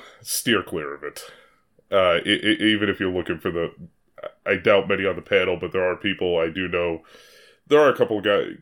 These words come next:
guys in the Discord that do listen to the podcast that do enjoy the racing games. I, I would stay away from Motor Racer four altogether.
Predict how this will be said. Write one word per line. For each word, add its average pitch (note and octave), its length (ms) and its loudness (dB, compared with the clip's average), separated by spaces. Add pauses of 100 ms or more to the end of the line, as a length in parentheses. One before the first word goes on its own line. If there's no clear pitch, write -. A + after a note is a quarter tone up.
(140)
guys G2 280 4
in G2 60 -6
the F#2 80 -8
Discord F#2+ 520 -2
that F2+ 360 -4
do F#2+ 200 -4
listen F#2 220 -2
to F2 40 -4
the E2+ 120 -6
podcast F2+ 480 2
that E2+ 100 -10
do F2+ 140 -2
enjoy F2 300 -4
the F2 80 -4
racing E2+ 400 -4
games. E2+ 600 -6 (140)
I, F#2+ 120 2
I G2+ 180 2
would F2+ 220 -4
stay D#2+ 200 -4
away D2 220 -6
from D2+ 340 -14 (120)
Motor D#2+ 260 -2
Racer C#2+ 340 -8
four C#2 480 -8
altogether. C#2+ 680 -4